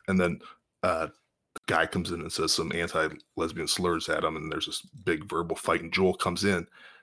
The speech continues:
and that's where Ellie is upset at Joel. "Oh, you don't need to protect me." Of course, Joel's like, "What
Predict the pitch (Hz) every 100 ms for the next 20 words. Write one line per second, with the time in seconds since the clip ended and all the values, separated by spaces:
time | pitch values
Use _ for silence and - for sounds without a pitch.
0 | _ _ _ - - 90 87 95 85 80
1 | 82 _ _ _ 95 87 87 82 - _
2 | _ _ _ - - - - 92 80 -
3 | 95 87 85 98 101 87 87 85 82 -
4 | - 113 - 85 87 - - - - -
5 | 92 - 76 - -